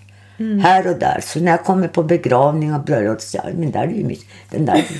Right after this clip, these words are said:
Speaker 2: barnkläden har jag ju sytt.
Speaker 1: Det är fint. <laughs>
Speaker 2: Ja, men då går vi till T C R. Nu hoppar jag, nu är jag sjuttio.
Speaker 1: Okej.
Speaker 2: Och till nittiofem.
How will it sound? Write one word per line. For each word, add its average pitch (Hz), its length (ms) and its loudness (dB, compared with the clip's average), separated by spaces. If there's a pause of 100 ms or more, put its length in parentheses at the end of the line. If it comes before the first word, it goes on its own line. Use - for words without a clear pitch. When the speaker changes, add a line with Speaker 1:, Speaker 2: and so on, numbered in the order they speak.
Speaker 2:
barnkläden - 580 0
har - 100 -4
jag 180 100 4
ju 180 80 2
sytt. - 540 -8 (720)
Speaker 1:
Det 254 120 0
är 269 40 -2
fint. 247 600 -2
<laughs> 330 60 0 (840)
Speaker 2:
Ja, 226 220 4 (100)
men 214 140 2
då 247 120 4
går 254 220 2
vi 240 120 -2
till 226 140 -8
T 185 300 0
C 165 240 -2
R. 160 260 2
Nu 196 260 2
hoppar 196 380 -2
jag, 151 200 2
nu 202 100 0
är 220 60 2
jag 180 140 2
sjuttio. - 580 -4 (320)
Speaker 1:
Okej. 233 600 -6
Speaker 2:
Och 156 240 0
till 147 280 2 (100)
nittiofem. 131 720 0